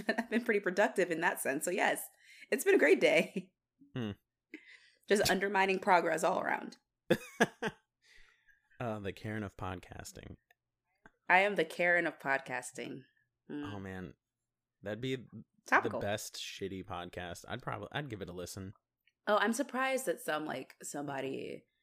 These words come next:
Speaker 1: in the improv scene hasn't done, like, a two Karens, one podcast type deal, and just, like,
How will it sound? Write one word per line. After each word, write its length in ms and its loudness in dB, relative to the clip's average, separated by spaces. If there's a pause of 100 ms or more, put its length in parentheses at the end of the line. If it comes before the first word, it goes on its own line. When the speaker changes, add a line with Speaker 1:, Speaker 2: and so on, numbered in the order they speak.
(160)
Speaker 1:
in 100 -4
the 60 -2
improv 380 -2
scene 220 -2
hasn't 400 -6
done, 180 -10
like, 180 -12
a 60 -10
two 240 -10
Karens, 840 -8 (400)
one 260 0
podcast 920 -6 (460)
type 360 0
deal, 480 2
and 160 0
just, 200 -2
like, 360 0